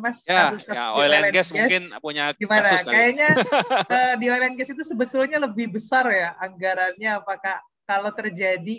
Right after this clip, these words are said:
Speaker 1: indikasi seperti ini, apakah project diperhentikan? Sedangkan apalagi kan oil and gas ini termasuk apa ya? Eh,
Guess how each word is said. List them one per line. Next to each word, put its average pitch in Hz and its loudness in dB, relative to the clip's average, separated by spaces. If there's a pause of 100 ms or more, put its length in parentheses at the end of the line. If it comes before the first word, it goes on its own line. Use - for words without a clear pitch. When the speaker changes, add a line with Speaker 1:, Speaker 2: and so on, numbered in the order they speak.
(100)
Speaker 1:
indikasi 180 -8
seperti 196 -14
ini, 220 -6
apakah 175 -8
project 170 -8
diperhentikan? 165 -16
Sedangkan 214 -4
apalagi 226 -2
kan 269 0
oil 226 -2
and 226 -2
gas 220 -6
ini 269 -8 (160)
termasuk 233 -6
apa 214 -6
ya? 160 -6 (360)
Eh, 175 -16